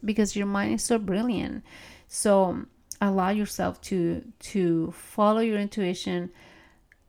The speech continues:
Ask yourself, um, how, how is this situation? How is this action? How is this,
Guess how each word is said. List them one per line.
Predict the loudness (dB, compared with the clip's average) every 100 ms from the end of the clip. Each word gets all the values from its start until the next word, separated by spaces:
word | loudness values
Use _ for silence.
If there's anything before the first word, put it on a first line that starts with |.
| 2
Ask | 2 2
yourself, | -2 -2 0 2 2 0 -4 -18 _ _ _ _ _ _ _ _ _ -2
um, | 2 2 2 0 -2 -6 -10
how, | -4 2 6 6 6 4 0 -6
how | -8 0 2 2
is | 2 -2 0
this | 0 2 0 -4 -6 -12 _ _ -8
situation? | -4 -2 2 2 2 -2 -4 -4 -4
How | -8 -4 -2 0 -2
is | -4 -4
this | -4 -4 -6
action? | -6 -6 -8 -6 -4 -4
How | -2 -2 -2
is | -2 -4
this, | -2 -2 -2 -8